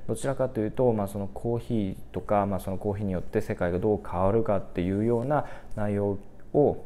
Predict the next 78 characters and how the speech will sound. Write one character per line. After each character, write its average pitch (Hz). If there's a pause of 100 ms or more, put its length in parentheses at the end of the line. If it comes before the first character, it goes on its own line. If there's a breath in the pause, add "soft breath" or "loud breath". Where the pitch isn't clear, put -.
(140)
ま 104
あ、 82
あ 92
の、 -
期 -
待 95
し -
て 101
読 113
む 107
と 85
い 98
う 110
よ 117
り 95
は 71
で 76
す -
ね、 95 (300 loud breath)
ど 107
ち 120
ら 120
か 110
と -
い 104
う 104
と、 143 (320 loud breath)
ま 117
あ、 95
あ 95
の、 92
海 107
外 95
で、 147 (680)
え 78
ー、 -
ま 104
あ、 85
一 98
人 82
の 87
男 90
性 90
が、 117 (260 loud breath)
え 87
ー、 -
ま 98
あ、 -
ど 120
う 151
や 95
っ -
て 117
自 95
分 95
の 113
や 90
り 92
た 87
い -
こ 90
と、 87
夢 92
っ -
て -
い 87
う 85
の 110
を 131
実 95
現 95
し -
て 101
い 107
く 156
の 117
か 98
と 90